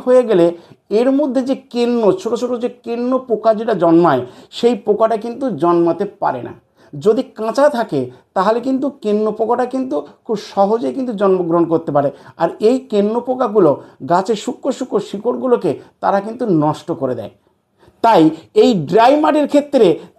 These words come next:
তাদের কিন্তু জন্মাবার ক্ষমতাটা কিন্তু খুবই কম, না হওয়ার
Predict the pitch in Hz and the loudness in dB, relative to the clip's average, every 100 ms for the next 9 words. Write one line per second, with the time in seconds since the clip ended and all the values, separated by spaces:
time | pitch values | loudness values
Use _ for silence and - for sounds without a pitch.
0 | 214 214 247 262 277 247 202 202 208 220 | 2 2 2 0 -2 -2 0 0 2 4
1 | 233 233 185 190 196 220 220 240 262 - | 2 2 0 0 0 -2 -4 -6 -10 -10
2 | - 294 302 381 - 156 110 107 _ _ | -6 -4 -4 -2 0 0 0 -10 _ _
3 | _ _ _ - 147 151 165 180 175 226 | _ _ _ -14 -6 -2 0 0 0 -4